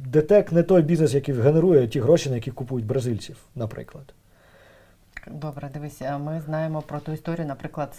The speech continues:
Speaker 2: з, е, пільговими тарифами на залізничне перевезення, яку нещодавно
Speaker 1: Е,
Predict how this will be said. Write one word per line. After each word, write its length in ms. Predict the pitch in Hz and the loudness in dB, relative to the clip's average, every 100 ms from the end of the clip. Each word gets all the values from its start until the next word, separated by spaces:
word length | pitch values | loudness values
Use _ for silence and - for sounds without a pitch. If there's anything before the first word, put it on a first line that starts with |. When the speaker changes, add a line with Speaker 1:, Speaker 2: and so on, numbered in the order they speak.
| 139 | -12
Speaker 2:
з, 20 | |
е, 500 | 143 147 139 135 131 117 | -8 -6 -4 -4 -6 -8
пільговими 420 | 160 147 156 143 | -8 -6 -6 -6
тарифами 460 | 139 143 - 151 143 | -8 -10 -8 -8 -6
на 260 | 139 135 | -6 -6
залізничне 500 | 135 135 135 143 - | -6 -10 -10 -10 -12
перевезення, 540 | 143 135 123 117 123 123 | -10 -8 -6 -8 -8 -8
яку 200 | 123 135 | -10 -10
нещодавно 480 | 131 - 147 | -8 -4 -2
Speaker 1:
Е, 40 | 147 | -2